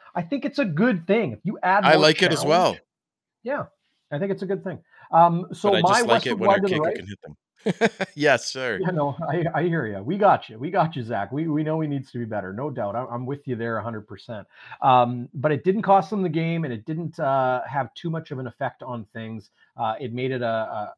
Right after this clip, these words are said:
Speaker 1: it was two points off the board. You could also blame, uh, the field goal unit, um, uh, like the, the cover teams for allowing a hundred and twenty-seven yard, uh, return for two points back the other way. Um,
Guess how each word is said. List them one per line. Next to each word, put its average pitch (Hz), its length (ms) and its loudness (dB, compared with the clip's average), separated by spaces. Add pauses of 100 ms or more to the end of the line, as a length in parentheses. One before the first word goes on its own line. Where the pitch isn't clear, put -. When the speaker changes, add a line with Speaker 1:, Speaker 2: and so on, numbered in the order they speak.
(120)
Speaker 1:
it 139 140 -14
was 113 140 -14
two 170 180 -6
points 143 380 -6
off 120 260 2
the 107 80 -14
board. 101 320 -6
You 101 80 -14
could 131 100 -8
also 127 240 -4
blame, 117 460 -4 (360)
uh, 110 220 0
the 110 100 -10
field 127 300 -2
goal 123 200 -2
unit, 113 420 -6 (340)
um, 104 580 -2 (240)
uh, 123 140 -20
like 117 220 -14
the, 113 180 -10
the 107 100 -10
cover 127 280 0
teams 110 300 -8
for 110 320 -2
allowing 110 480 -4
a 101 220 -4 (160)
hundred 120 280 -8
and 104 80 -12
twenty-seven 107 480 -8
yard, 104 320 -4
uh, 98 340 -2
return 107 600 -8 (280)
for 120 120 -8
two 117 200 -6
points 101 340 -12
back 104 280 -6
the 107 100 -8
other 92 160 -8
way. 90 280 -8 (360)
Um, 110 400 -4